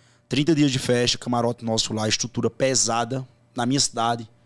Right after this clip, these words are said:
na minha casa. E a casa só crescendo, crescendo, crescendo.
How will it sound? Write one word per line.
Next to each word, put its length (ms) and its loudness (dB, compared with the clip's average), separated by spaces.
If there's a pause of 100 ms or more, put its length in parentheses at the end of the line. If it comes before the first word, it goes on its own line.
(180)
na 80 -6
minha 160 0
casa. 400 -4 (1700)
E 40 -14
a 60 -6
casa 360 -2
só 200 -2
crescendo, 460 -4
crescendo, 440 -2
crescendo. 560 -4